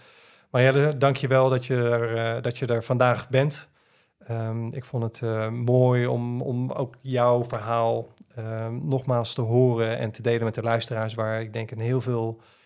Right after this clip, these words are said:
herkenning in zit in de struggles van een groeiend bedrijf.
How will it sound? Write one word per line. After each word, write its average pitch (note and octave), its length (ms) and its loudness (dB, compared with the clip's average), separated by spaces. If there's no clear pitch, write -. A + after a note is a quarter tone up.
herkenning C3+ 540 2
in B2+ 160 2
zit A#2+ 320 -2
in A#2+ 380 -6
de A2 80 -6
struggles B2+ 440 -2
van B2 120 -2
een A#2 60 0
groeiend B2+ 360 0
bedrijf. A#2+ 520 0